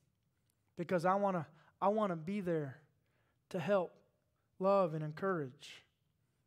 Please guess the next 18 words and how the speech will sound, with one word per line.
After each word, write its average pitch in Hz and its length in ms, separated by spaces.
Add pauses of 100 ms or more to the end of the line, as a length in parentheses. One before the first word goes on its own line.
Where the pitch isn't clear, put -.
my 165 60
brothers 170 300
and 160 100
sisters." 156 440
Look 254 140
at 247 140
Proverbs. 190 640
Skip 202 240
over 208 140
to 196 80
Proverbs. 196 420
Bookmark 233 480
Ecclesiastes. 208 540
We're 175 160
gonna 185 100
bounce 180 240
back 175 260
there 160 220